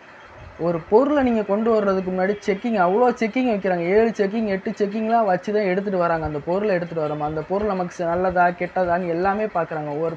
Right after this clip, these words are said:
பையனை கூட்டிட்டு வரீங்க, பையனுக்கு பாஸ்போர்ட் கூட இருக்காதா? பாஸ்போர்ட்டை காட்டல, எதுவுமே காட்டல, ட்ரக்குக்குள்ளே ஏத்துறீங்க, ஏத்துன நிமிஷத்துக்கு அவ்வளோதான். கேட்டா அடுத்த நாள் காலைல வீட்டை திறந்து வந்துடுறாங்க. சரிப்பா, நீ வீட்டுக்குள்ளே விட்டுட்டீங்க, ரைட், ஓகே. ஒரு ரா இன்டெலிஜென்ட்டா இருந்தா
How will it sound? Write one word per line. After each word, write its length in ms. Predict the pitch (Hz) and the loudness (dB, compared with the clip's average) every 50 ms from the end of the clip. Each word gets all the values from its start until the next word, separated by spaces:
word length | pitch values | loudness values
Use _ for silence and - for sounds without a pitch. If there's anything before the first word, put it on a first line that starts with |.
| - | -4
பையனை 400 | - 175 180 196 226 254 262 262 | 0 0 0 2 2 0 -2 -2
கூட்டிட்டு 320 | 247 240 226 208 202 202 190 | -2 -4 -4 -4 -2 2 2
வரீங்க, 420 | 185 175 170 160 156 160 185 220 - - - - - - - - - - - - | 2 2 0 -2 -2 -2 -2 -2 -4 -10 -20 -20 -20 -20 -20 -20 -20 -20 -4 0
பையனுக்கு 420 | 196 202 233 247 254 254 226 220 - | 0 2 2 2 2 0 0 -2 2
பாஸ்போர்ட் 400 | 196 196 208 208 - 220 214 208 | 2 2 2 2 0 0 0 2
கூட 200 | 202 214 220 214 | 2 2 2 2
இருக்காதா? 500 | 190 180 - 160 143 131 131 135 147 151 131 131 - - - - - - - - - | 2 0 0 0 0 0 -2 -2 -2 -2 -2 -4 -12 -18 -14 -12 -12 -12 -12 -4 2
பாஸ்போர்ட்டை 420 | 185 190 208 202 - 208 202 202 202 | 2 2 2 4 2 2 2 2 2
காட்டல, 380 | 196 196 196 196 214 208 226 | 2 0 0 2 2 4 4
எதுவுமே 320 | 214 202 208 214 220 220 220 | 4 2 2 0 0 0 0
காட்டல, 380 | 214 208 202 202 208 226 233 220 | 2 2 2 2 2 0 0 2
ட்ரக்குக்குள்ளே 480 | - 202 208 220 214 208 214 208 202 214 | 0 0 0 0 0 2 2 2 2 2
ஏத்துறீங்க, 300 | 214 - 220 226 220 226 226 | 0 0 0 0 0 0 2
ஏத்துன 240 | 196 214 214 - 214 | 2 0 2 2 0
நிமிஷத்துக்கு 600 | 214 214 214 208 - 233 214 233 226 233 202 190 | 0 0 -2 -2 -2 -2 -2 0 2 4 4 4
அவ்வளோதான். 260 | 190 196 208 208 - - - - - - - - | 4 2 2 0 0 -4 -12 -18 -18 -18 -8 -2
கேட்டா 220 | - 214 208 226 | -2 0 4 4
அடுத்த 280 | 226 214 202 208 208 214 | 6 6 4 4 2 2
நாள் 120 | 220 214 | 0 2
காலைல 280 | 202 202 196 214 240 220 | 2 2 4 4 4 4
வீட்டை 200 | 214 226 220 202 | 4 0 0 0
திறந்து 300 | 190 185 190 202 196 180 | 0 0 0 0 0 -2
வந்துடுறாங்க. 400 | 170 170 170 165 160 160 156 156 - - - - - - - - - - - - - - - - - | -2 0 -2 -2 -2 -2 -4 -8 -8 -12 -20 -20 -20 -20 -20 -20 -20 -20 -20 -20 -20 -20 -20 -10 -2
சரிப்பா, 340 | - 185 185 185 180 175 165 | 0 0 0 2 0 0 -2
நீ 120 | 170 170 | 0 -2
வீட்டுக்குள்ளே 600 | 170 170 180 220 233 233 208 196 190 196 202 202 | -2 -2 -2 -2 -2 -2 -6 -6 -4 -2 2 4
விட்டுட்டீங்க, 640 | 208 214 208 196 185 185 202 196 185 202 190 190 202 196 | 4 6 4 4 0 -2 -6 -4 -4 -2 0 2 2 2
ரைட், 240 | 180 180 185 180 | 2 2 0 0
ஓகே. 300 | 180 170 170 165 165 165 | 0 0 0 0 -2 0
ஒரு 180 | 160 156 151 151 | 0 0 -2 0
ரா 280 | 156 165 185 220 240 233 | 2 4 6 6 6 6
இன்டெலிஜென்ட்டா 680 | 214 220 214 226 233 226 190 208 196 185 175 175 160 156 | 4 0 0 0 0 0 0 0 -2 0 0 0 0 2
இருந்தா 540 | 151 151 147 143 143 147 151 170 226 247 | 0 -2 -2 0 2 2 4 4 4 2